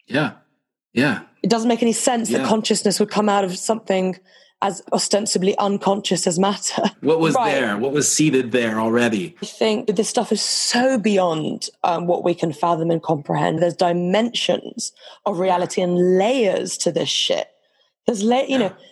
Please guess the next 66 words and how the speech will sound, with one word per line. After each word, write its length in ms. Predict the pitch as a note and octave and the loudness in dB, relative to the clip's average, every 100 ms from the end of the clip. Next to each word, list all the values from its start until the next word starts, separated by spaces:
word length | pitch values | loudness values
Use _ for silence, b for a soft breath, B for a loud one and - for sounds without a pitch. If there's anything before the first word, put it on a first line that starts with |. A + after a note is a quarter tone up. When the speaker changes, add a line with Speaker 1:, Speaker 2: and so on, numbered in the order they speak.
| B | B
Speaker 1:
yeah. 40 | A#3 | 0
Speaker 2:
ninety-six 600 | A#3+ A#3+ B3 G3+ C4+ C4+ | 0 0 -2 0 -2 -2
percent 340 | - B3+ B3 A3+ | -2 0 0 -2
of 80 | F#3 | 0
the 80 | |
universe 580 | G3+ G#3+ F#3+ F3 E3+ D#3 | 2 2 2 2 0 2
is, 240 | E3+ E3 D#3 | 0 0 0
is 180 | E3 | -2
dark 280 | D3+ F3 E3+ | 0 -2 0
energy 260 | F3 D#3+ E3 | -2 0 0
and 100 | D#3+ | 0
dark 240 | E3 - | 0 0
matter. 300 | F3+ E3+ - - | -2 -2 -2 0
We 80 | |
don't 120 | G3+ A3+ | 2 2
even 140 | F3+ | 2
know 60 | F3+ | 0
what 120 | F3+ | 2
that 140 | F3+ | 2
is. 200 | G#3 F3+ | 2 0
Speaker 1:
As 120 | F3+ | -2
far 80 | G3+ | -6
as 140 | - - | -6 -6
we 80 | |
know, 240 | G#2 G2+ F#2 | -8 -8 -12
right? 200 | F#2 F#2+ | -14 -12
There's 140 | A2+ - | -8 -2
so 220 | D3+ C#3 | 0 2
much 240 | C3 A2+ | 0 2
we 100 | A#2+ | 0
don't 200 | G#2+ G2 | 0 -2
know, 200 | F#2 F2 | -4 -6
right? 100 | E2+ | -4
Speaker 2:
There's 140 | D4+ D#4 | -4 -2
stuff 260 | - E4 | -2 -2
Speaker 1:
And 80 | D#4 | 0
the 40 | D#4 | 0
Speaker 2:
going 100 | E3+ | 2
Speaker 1:
more 160 | F#3+ | 2
we 60 | F#3+ | 2
Speaker 2:
past 60 | F3+ | 2
Speaker 1:
know, 200 | F#3 F3 | 2 2
the 100 | D#3 | 2
less 300 | D3+ E3 E3 | 0 0 0
material 580 | D3+ - D#3 D3 B2 A#2+ | 0 0 0 0 0 -2
everything 380 | A#2+ C3 B2+ A#2 | -2 -2 0 -2
seems, 520 | A2 C#3 A#2+ F2 G2+ | 0 -2 -2 -4 -4
you 60 | B3+ | -2
Speaker 2:
Well, 140 | C#4+ | 0
Speaker 1:
know? 160 | C#4 C#4+ | 0 0
Speaker 2:
a 40 | |
hundred 260 | C4+ C#4 B3+ | 0 -2 -4
percent. 320 | B3+ C4+ B3 | -2 -2 0
You 60 | A#3 | 0
know, 140 | A3+ | 0
there's 180 | A3+ A#3 | 0 -2
stuff 220 | - C#4 C4+ | -2 -4 -2
going 200 | B3 A#3 | -2 -2
past 460 | A3 A3 G#3 - | 0 0 -2 -2
you 140 | G3+ G#3 | 0 2
and 80 | |
I 180 | G3 G3 | 2 2
right 220 | G3 G3+ | 0 0
now, 240 | G#3+ G#3+ F#3 | 0 0 0
gamma 300 | G3 G3 F#3+ | 0 0 2
rays, 640 | F#3+ F#3+ F#3+ F#3 - - | 4 4 2 0 -4 -12